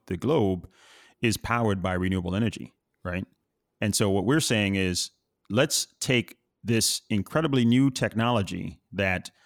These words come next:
could transform the entire way we look at transactions, global transactions, and, and, and asset movement, right? And its thirst for energy, which secures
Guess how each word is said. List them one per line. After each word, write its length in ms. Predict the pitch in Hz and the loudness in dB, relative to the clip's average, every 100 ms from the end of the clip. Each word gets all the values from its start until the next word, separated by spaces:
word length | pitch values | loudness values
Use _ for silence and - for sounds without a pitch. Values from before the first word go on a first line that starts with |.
| _ _ _ | _ _ _
could 120 | - 123 | -2 0
transform 640 | 123 110 - 117 110 104 - | 0 0 0 2 2 0 -2
the 120 | 104 | -2
entire 460 | 92 - 110 117 | -2 -2 0 2
way 320 | 104 107 104 90 | 2 2 2 0
we 220 | 87 98 | -2 -2
look 260 | 95 107 | 0 -2
at 300 | 104 92 - - _ | -2 -4 -8 -18 _
transactions, 720 | - 101 95 101 - 95 87 | -4 -2 0 0 -2 -6 -6
global 220 | - 101 98 | -4 -2 -2
transactions, 760 | 92 90 95 98 - 90 87 | -4 -4 -4 -4 -6 -8 -6
and, 180 | 90 85 - | -8 -8 -10
and, 100 | 85 | -8
and 100 | 98 | -4
asset 380 | 98 104 101 - | -2 -2 -4 -4
movement, 480 | 95 87 87 90 - _ | -4 -4 -8 -10 -14 _
right? 240 | 90 95 - _ _ _ _ - | -8 -8 -10 _ _ _ _ -4
And 120 | 107 | -2
its 220 | 101 - - | 0 -2 0
thirst 320 | 131 147 - | 2 2 0
for 180 | - 107 | -4 -2
energy, 380 | 127 131 95 90 | 0 0 0 -4
which 200 | 95 - | -2 -2
secures 800 | 113 - - 240 196 104 92 | -4 -4 -2 2 4 2 0